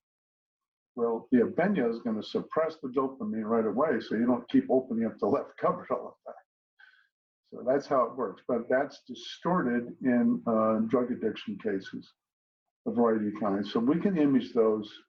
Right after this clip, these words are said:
and, uh, measure those two hubs with respect to a healthy group of age-matched individuals. And we can see, you know, if there's dysregulation there and begin to do neurofeedback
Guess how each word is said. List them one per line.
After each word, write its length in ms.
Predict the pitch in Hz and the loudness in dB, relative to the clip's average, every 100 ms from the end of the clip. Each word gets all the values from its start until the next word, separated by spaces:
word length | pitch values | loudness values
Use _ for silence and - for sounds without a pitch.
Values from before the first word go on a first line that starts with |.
| - | -4
and, 360 | 120 117 107 120 | 0 2 2 2
uh, 300 | 110 107 107 - _ - | 2 2 0 -6 _ -2
measure 720 | 113 113 147 147 127 123 120 | 2 4 4 2 2 2 0
those 540 | 113 113 113 110 - - | 0 2 2 -2 -8 -2
two 160 | 151 | 0
hubs 440 | 127 123 113 - _ _ _ _ _ _ - | 2 0 -2 -14 _ _ _ _ _ _ -20
with 120 | 113 | -14
respect 500 | 120 110 - 123 120 | -10 -10 -4 -2 -2
to 80 | 117 | -2
a 80 | 101 | -2
healthy 480 | 139 143 - 127 120 - | -2 -2 -2 -4 -4 -4
group 260 | 120 113 | -4 0
of 160 | 117 - - | -2 -2 2
age-matched 640 | 123 120 - 113 113 110 - | 4 4 2 2 2 -2 -4
individuals. 640 | 104 98 156 165 135 123 - - _ _ _ _ _ _ _ _ _ | -4 0 0 0 0 -2 -6 -18 _ _ _ _ _ _ _ _ _
And 160 | 110 107 | -4 -2
we 120 | 113 | 0
can 140 | - 113 | 2 0
see, 240 | - 127 | 2 4
you 520 | 117 113 110 110 113 - | 6 6 4 2 -2 0
know, 400 | 107 107 117 98 | 0 2 2 0
if 60 | - - | -2 0
there's 280 | 107 101 101 | 2 2 2
dysregulation 1000 | 120 - 113 107 104 123 135 135 120 120 | 0 0 0 0 2 2 2 2 2 4
there 220 | 117 113 | 2 0
and 120 | 107 | -2
begin 380 | 110 113 117 - | 0 4 4 2
to 140 | - | -2
do 100 | 113 110 | 2 4
neurofeedback 720 | 110 101 - 170 110 113 113 | 6 4 2 2 4 2 2